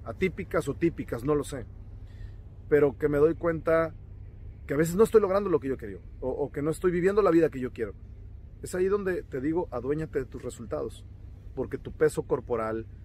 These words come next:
tus finanzas, tus relaciones, tu condición de pareja,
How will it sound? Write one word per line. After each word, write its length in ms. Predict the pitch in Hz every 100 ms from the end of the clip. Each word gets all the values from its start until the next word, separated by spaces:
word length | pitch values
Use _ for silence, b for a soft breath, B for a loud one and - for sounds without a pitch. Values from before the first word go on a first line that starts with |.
| B - -
tus 180 | 156 -
finanzas, 760 | 139 135 123 120 117 117 - B B B
tus 160 | 170 143
relaciones, 840 | 151 139 123 123 113 113 107 - B B B -
tu 140 | 180 160
condición 460 | 180 147 - 143
de 80 | 131
pareja, 560 | - 117 113 - 113